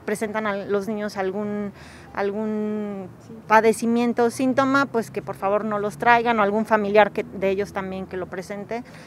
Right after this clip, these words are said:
pues para cuidar a nuestros pequeñitos sobre todo.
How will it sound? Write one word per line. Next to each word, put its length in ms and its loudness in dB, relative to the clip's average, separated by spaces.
pues 140 -4
para 180 4
cuidar 280 8
a 40 6
nuestros 280 -4
pequeñitos 600 -6
sobre 220 -6
todo. 320 4